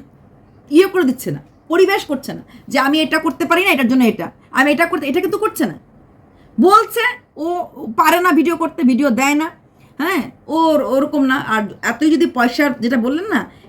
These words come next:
পয়সার এমন পিশাচ, আহ, এত বড় বাড়ি করেছে, পয়সার পিশাচ হলে পরে না, ও রোজ ভিডিও দিত। পাঁচ মিনিটের ভিডিও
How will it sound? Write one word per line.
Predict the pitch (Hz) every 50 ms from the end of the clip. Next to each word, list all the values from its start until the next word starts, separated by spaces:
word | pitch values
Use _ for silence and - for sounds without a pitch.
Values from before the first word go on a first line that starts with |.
| - -
পয়সার | - 240 247 247 247 294 269 262 -
এমন | 240 240 269 262
পিশাচ, | 247 - 277 254 - - 349 285 240 - - - _ _ _ _ -
আহ, | - 170 175 180 175 170 151 - - _
এত | - 240 240 -
বড় | 269 262 262 254
বাড়ি | 226 233 233 240
করেছে, | 214 185 185 175 - - -
পয়সার | 214 220 233 233 294 285 285 -
পিশাচ | - 262 247 - - 320 320 320 - - - _ _ -
হলে | 226 247 285 320
পরে | - 339 370 427
না, | 427 339 208 151 - - - - - _ _ _ -
ও | 185
রোজ | 196 180 190 226 294 349 359 247 196
ভিডিও | 190 233 214 208
দিত। | 175 156 - - 151 - - _ _ _ -
পাঁচ | 302 - 269 - - - 359
মিনিটের | 330 381 339 392 349
ভিডিও | 254 277 233 302 285 226 214